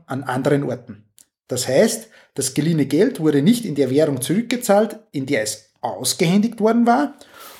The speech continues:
und meist auch nicht in derselben Stadt, in der der Kredit aufgenommen worden war. Mit dieser List wurde es mehr oder weniger unmöglich nachzuvollziehen, ob der Verleiher irgendwelche Zinsen für seinen Kredit genommen hat oder nicht.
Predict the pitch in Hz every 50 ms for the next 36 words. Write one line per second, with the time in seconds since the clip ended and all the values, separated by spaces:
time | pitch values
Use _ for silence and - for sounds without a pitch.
0 | - - 156 165 - 139 131 123 131 165 220 220 - - - 170 165 160 - -
1 | 160 214 240 240 - - - - - _ _ _ _ _ - - - - - -
2 | - - - - - - - 180 175 170 160 156 131 - - - _ _ _ -
3 | _ _ _ _ _ _ _ _ _ _ - - _ - - 147 135 - 143 151
4 | 175 180 208 196 - - 156 180 - 190 170 156 151 139 143 143 139 127 131 127
5 | 151 165 160 147 127 143 143 - - 156 151 156 165 160 147 127 123 127 139 131
6 | 113 110 - - _ _ _ _ _ _ _ _ _ _ _ - 160 165 160 -
7 | 214 254 254 - 214 185 220 277 - - - 185 190 185 185 190 165 - - -
8 | - 127 127 143 185 240 254 240 208 175 160 170 190 202 196 196 196 - - -
9 | 254 311 294 226 196 208 247 240 269 208 - 147 139 147 170 - - - - -
10 | - - 220 190 226 220 220 - - 233 220 233 - - - - - 165 143 -
11 | 139 139 131 131 135 165 196 196 - - 190 214 226 220 196 185 180 - - 143
12 | - - - 190 233 233 208 220 185 170 - 156 147 151 143 135 131 127 127 123
13 | 220 240 - - 151 135 135 156 190 175 147 156 160 - - 160 139 147 131 120
14 | 117 - - - - - _